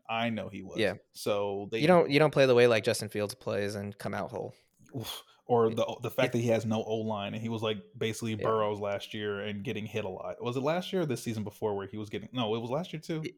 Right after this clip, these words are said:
Speaker 2: it was last year.
Speaker 1: Yeah, yeah, yeah. So they need to
Speaker 2: He was
Speaker 1: go
Speaker 2: getting killed.
Speaker 1: Yeah. They have over a hundred million in, uh, have over a hundred million in, uh, a hundred and ten million dollars to spend in the offseason. So they can at least go buy a decent O-line for him. <laughs>
Speaker 2: Yeah. The funny thing about this game was, like, it wa-, they had Nathan T-,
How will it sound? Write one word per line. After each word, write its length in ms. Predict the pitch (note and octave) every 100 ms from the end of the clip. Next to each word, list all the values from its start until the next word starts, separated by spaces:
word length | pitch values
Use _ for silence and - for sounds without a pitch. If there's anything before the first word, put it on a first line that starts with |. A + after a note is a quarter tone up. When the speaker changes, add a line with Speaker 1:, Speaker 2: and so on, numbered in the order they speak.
| _
Speaker 2:
it 140 | G2 D3+
was 100 | C#3
last 260 | E3+ -
year. 100 | G#2+
Speaker 1:
Yeah, 80 | C#3
yeah, 200 | C3 B2 A2+
yeah. 60 | G#2+
So 480 | - A#2 A2+ A2 -
they 200 | A#2 C3
need 120 | C#3 C3
to 40 |
Speaker 2:
He 40 | B2+
was 60 |
Speaker 1:
go 20 | B2+
Speaker 2:
getting 180 | A#2
killed. 320 | F#2+ B2 A#2 B2
Speaker 1:
Yeah. 180 | F#2 - _ _ -
They 140 | A#2+ C#3+
have 180 | E3 D#3
over 220 | D3+ D3
a 40 |
hundred 320 | C#3 D3+ D3
million 340 | C#3 C#3 C3+ B2+
in, 160 | A#2+ - _
uh, 100 | A#2+
have 220 | C3 C3+ -
over 260 | C3 B2 A#2
a 40 |
hundred 340 | A2+ C#3+ C#3+ C#3
million 280 | C3 B2+
in, 240 | A#2 A2+ A2 A2+
uh, 180 | A2 -
a 40 |
hundred 280 | C3+ F3+ F3
and 100 | A#2
ten 400 | - - F3 F3+
million 340 | C3 G#2+ F2+ F#2+
dollars 360 | F#2+ E2+ G#2
to 100 | -
spend 480 | - - G2+ F2+ F2+ -
in 100 | A2+
the 60 |
offseason. 480 | G2+ G2+ - G#2 F#2+
So 100 | -
they 100 | B2
can 160 | D3 D3
at 160 | A2+ A2
least 180 | B2 -
go 140 | G#2+
buy 220 | G2+ G2
a 60 | G2+
decent 320 | G#2+ G#2 G#2+
O-line 340 | F2+ E2+ F2 F#2+
for 100 | G2+
him. 220 | G2 F#2+ - _ _ _ -
<laughs> 60 | - _ _ _ -
Speaker 2:
Yeah. 280 | A2+ A2+ -
The 100 | D3+
funny 200 | F3+ F3+
thing 120 | F3+
about 180 | D3 C3+
this 140 | C3
game 220 | - B2+ B2
was, 240 | A#2+ A#2
like, 240 | A2+ G#2+
it 160 | A2 A2
wa-, 140 | A#2 A#2
they 120 | A#2+
had 100 | A#2
Nathan 300 | A#2+ B2 A#2
T-, 120 | -